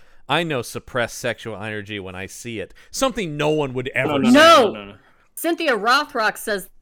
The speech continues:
Speaker 3: that when she's leaving the room with the lawyer guy and the D A.
Speaker 1: Ah, there you go.
Speaker 3: Because the
Speaker 1: Okay.
Speaker 3: D A
Speaker 2: They're
Speaker 3: is being
Speaker 2: fighting.
Speaker 3: like,
Speaker 1: 'Cause they're
Speaker 3: if all of
Speaker 1: arguing
Speaker 3: a
Speaker 1: with
Speaker 3: sudden she changes her testimony,
Speaker 1: There you
Speaker 3: I'm
Speaker 1: go.
Speaker 3: calling for a mistrial.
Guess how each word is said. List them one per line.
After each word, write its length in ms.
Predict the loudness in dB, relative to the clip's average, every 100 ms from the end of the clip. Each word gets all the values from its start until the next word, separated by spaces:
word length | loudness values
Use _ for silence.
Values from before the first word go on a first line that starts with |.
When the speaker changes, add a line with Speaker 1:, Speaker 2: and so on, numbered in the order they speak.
| _
Speaker 3:
that 180 | -4 -2
when 140 | -2
she's 300 | -4 -6 -6
leaving 560 | -4 -2 0 -2 -2 -6 -10
the 180 | -6 -4
room 380 | -2 -2 -2
with 240 | -4 -6 -2
the 320 | 2 2 0
lawyer 400 | 0 0 2 2
guy 280 | 2 2 2
and 220 | 0 -2
the 60 | -2
D 320 | -4 -2 0
A. 420 | 2 0 -2 -10 _
Speaker 1:
Ah, 1120 | -16 -6 -2 2 2 2 2 2 2 4 4 2
there 200 | 2 0
you 180 | 0 -2
go. 140 | 2
Speaker 3:
Because 180 | 2 6
the 80 | 6
Speaker 1:
Okay. 100 | 6
Speaker 3:
D 120 | 4
A 180 | 6 6
Speaker 2:
They're 100 | 4
Speaker 3:
is 80 | 2
being 100 | 2
Speaker 2:
fighting. 200 | 2 2
Speaker 3:
like, 240 | 4 2 0
Speaker 1:
'Cause 120 | 0
they're 180 | 2 4
Speaker 3:
if 80 | 6
all 60 | 6
of 40 | 4
Speaker 1:
arguing 260 | 2 0
Speaker 3:
a 20 |
Speaker 1:
with 100 | -2
Speaker 3:
sudden 360 | -2 0 2 0
she 360 | 0 0 2 2
changes 540 | 0 -2 -2 -4 -4
her 160 | -4 -2
testimony, 640 | -4 -4 -6 -6 -4 -4
Speaker 1:
There 100 | -2
you 40 |
Speaker 3:
I'm 140 | -2 -2
Speaker 1:
go. 80 |
Speaker 3:
calling 260 | -2 -2 -2
for 160 | -4 -6
a 60 |
mistrial. 760 | -4 -6 -8 -4 -2 0 -2